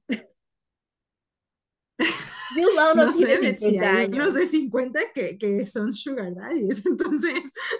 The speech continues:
Speaker 2: Y luego que el, el Dumbledore era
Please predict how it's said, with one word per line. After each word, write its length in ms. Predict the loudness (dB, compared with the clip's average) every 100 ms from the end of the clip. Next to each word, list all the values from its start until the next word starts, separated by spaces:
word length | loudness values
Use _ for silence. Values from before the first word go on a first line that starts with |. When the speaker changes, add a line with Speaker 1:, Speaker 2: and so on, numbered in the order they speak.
| -4 -4 -2 -6 -6 -14 -12 -12 -14 -14 -16 -16 -18 -10 0
Speaker 2:
Y 140 | 2
luego 300 | 4 4 4
que 260 | 2 -2 -2
el, 280 | -2 -2 -2
el 140 | -4
Dumbledore 480 | -4 -4 -4 0 2
era 200 | 2